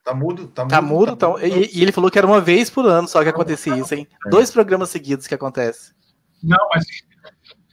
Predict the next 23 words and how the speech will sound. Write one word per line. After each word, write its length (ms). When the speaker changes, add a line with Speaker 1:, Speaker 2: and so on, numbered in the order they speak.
Speaker 3:
mas, 200
<laughs> 1600
mas 160
você 320
tava 280
falando, 480
na 80
hora 140
que 80
eu 60
tirei 240
do 80
mundo, 140
você 300
tava 220
falando, 260
não 120
era 160
eu. 300
Essa 220
é 20
o 60
ponto. 260